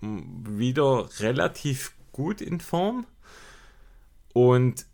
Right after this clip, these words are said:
also bei mir ist es echt eine Katastrophe. Die letzten, also wirklich das letzte Jahr. Es ist ein Auf und Ab. Ich komm nie in ein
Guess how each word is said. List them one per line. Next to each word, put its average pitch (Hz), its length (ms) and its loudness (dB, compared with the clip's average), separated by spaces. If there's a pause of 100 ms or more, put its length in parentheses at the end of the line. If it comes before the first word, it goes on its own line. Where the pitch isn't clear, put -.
(120)
also 107 360 -6
bei 104 160 -2
mir 113 140 -2
ist 107 120 -6
es - 200 -8 (120)
echt 113 340 -4
eine 110 100 -2
Katastrophe. 101 800 -2
Die 104 160 -8
letzten, 120 560 -2 (340)
also 113 220 -8 (120)
wirklich 127 280 2
das - 180 -2
letzte 113 400 4
Jahr. 90 340 2 (140)
Es - 160 -10
ist 120 160 -4
ein 123 220 -2
Auf 151 320 -2
und 139 180 -4
Ab. 131 300 -4
Ich - 180 -14
komm 143 340 0 (100)
nie 139 380 2
in 135 220 -2
ein 131 200 2